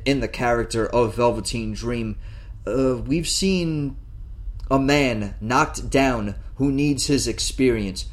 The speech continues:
who needs the Velveteen Dream experience, and I really, really wonder who he's talking to here.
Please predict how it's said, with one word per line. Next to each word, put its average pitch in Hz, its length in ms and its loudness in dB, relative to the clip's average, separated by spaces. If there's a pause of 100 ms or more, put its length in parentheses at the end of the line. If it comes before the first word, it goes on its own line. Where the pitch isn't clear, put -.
(120)
who 147 180 2
needs 151 400 4
the 139 120 4
Velveteen 127 760 4
Dream 113 520 -4 (220)
experience, 110 880 0
and 113 260 -6
I 175 120 2
really, 226 460 2
really 220 260 0
wonder 196 380 0
who 160 200 2
he's 156 140 -2
talking 151 340 -2
to 98 180 -4
here. 92 180 -6